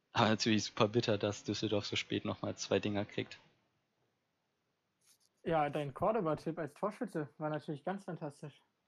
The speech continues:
Speaker 1: Ja, ich, ich dachte erstmal, dass ich mich versuche rauszureden mit dem Cordoba von Augsburg, aber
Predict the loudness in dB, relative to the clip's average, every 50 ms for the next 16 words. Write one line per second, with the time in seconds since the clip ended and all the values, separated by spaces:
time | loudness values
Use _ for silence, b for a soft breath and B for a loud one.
0 | -12 0 10 12 12 12 12 12 10 6 4 2 0 -4 -6 -4 0 6 6 6
1 | 8 8 8 10 10 10 10 8 4 4 4 6 4 4 4 0 -2 -2 0 -2
2 | -2 0 0 0 -2 -2 0 0 2 6 6 6 6 6 0 0 2 2 2 4
3 | 4 2 0 0 0 0 -2 4 6 6 6 6 4 2 2 0 2 0 2 4
4 | 4 4 4 2 0 0 2 2 4 4 4 4 4 4 0 0 -6